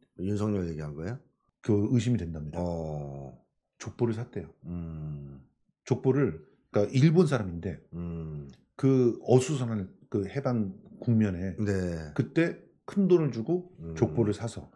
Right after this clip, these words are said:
Speaker 1: 어.
Speaker 2: 그래서 한국인 이름으로 또 창씨 개명한 걸 돌렸잖아요.
Speaker 1: 음.
Speaker 2: 그때 이름을 바꾼 거예요. 근데
Speaker 1: 음.
Speaker 2: 그때는 이 일본인이라도 똑같이
Speaker 1: 음.
Speaker 2: 겉으로 보기엔 똑같은 일본 이름이잖아요.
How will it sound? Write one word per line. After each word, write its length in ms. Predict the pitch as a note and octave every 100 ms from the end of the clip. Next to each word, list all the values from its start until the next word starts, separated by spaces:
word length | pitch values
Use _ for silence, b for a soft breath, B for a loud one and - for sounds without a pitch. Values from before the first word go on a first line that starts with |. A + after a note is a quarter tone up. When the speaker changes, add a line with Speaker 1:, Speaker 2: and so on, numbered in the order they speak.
| -
Speaker 1:
어. 420 | E2+ E2 D#2+ D#2
Speaker 2:
그래서 200 | C#3 C#3
한국인 600 | C#3 - G#3 A3 F#3+ E3+
이름으로 520 | C#3 A#2+ C#3 B2+ C3+ -
또 100 | C3
창씨 320 | - G#3 F#3+
개명한 380 | F3 C#3 B2+ A#2+
걸 160 | A2+
돌렸잖아요. 640 | A2 C#3+ F3+ - G2+ D#2+ D2+
Speaker 1:
음. 480 | F#2 F#2 E2+ D#2+ D2+ _ _
Speaker 2:
그때 240 | - -
이름을 260 | D3 A2 A2
바꾼 320 | - - A#2
거예요. 140 | E2 - b b
근데 140 | G3+ G#3+
Speaker 1:
음. 40 |
Speaker 2:
그때는 300 | - D3+ F#3+
이 160 | D3 B2+
일본인이라도 1300 | D3 D#3 D#3+ F3+ D#3+ D3+ A#2 - C#3 B2 G#2 A2+ A#2
똑같이 480 | C3+ F3+ B3+ - G3
Speaker 1:
음. 120 | B2 G#2+
Speaker 2:
겉으로 320 | D#3 F#3 A3
보기엔 220 | F3+ D#3+
똑같은 360 | F#3 G#3+ G#3 F#3
일본 320 | C3 C#3+ E3+
이름이잖아요. 760 | A#2+ D3 C3+ A#2 F#2 B2+ F#2+